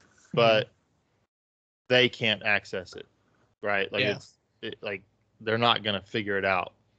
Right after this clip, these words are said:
Speaker 2: At
Speaker 1: Yeah.
Speaker 2: least not, I mean, not easily. I won't say they
Speaker 1: 'Cause
Speaker 2: can't figure it out, but not easily.
Speaker 1: Yeah, to do it, like, quickly, you gotta have, like, a pretty strong hand, I think.
Speaker 2: Yeah.
Speaker 1: Uh,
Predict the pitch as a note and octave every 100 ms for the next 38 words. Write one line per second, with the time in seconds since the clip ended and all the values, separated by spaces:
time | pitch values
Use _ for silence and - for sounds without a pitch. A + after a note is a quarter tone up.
0 | _ _ _ _ A2 G#2+ B2+ A2+ G#2+ G2+
1 | A2+ A#2 A2 F#2 G#2 A#2 A2+ G#2 A2 G#2+
2 | G2 F#2 F2 F2 _ _ _ _ _ G#2
3 | G#2+ G#2 - G2 F#2 - G#2+ - - G2
4 | F#2 F#2 F2+ - F#2+ G2 F2+ F#2 F2+ F2
5 | F2+ _ _ _ - C#3+ B2+ A2+ - D3+
6 | G3+ A3 - - D3 B2+ - G#3 G3+ D#3+
7 | C3 C#3+ F3+ F3 D3 C3+ C3+ - _ _
8 | _ D#3+ - B3 G#3+ - E3 C#3 C#3+ A#2
9 | A2 A2 - - F3+ - A#2 - _ _
10 | _ _ _ _ _ _ _ _ - G#2+
11 | F#2 -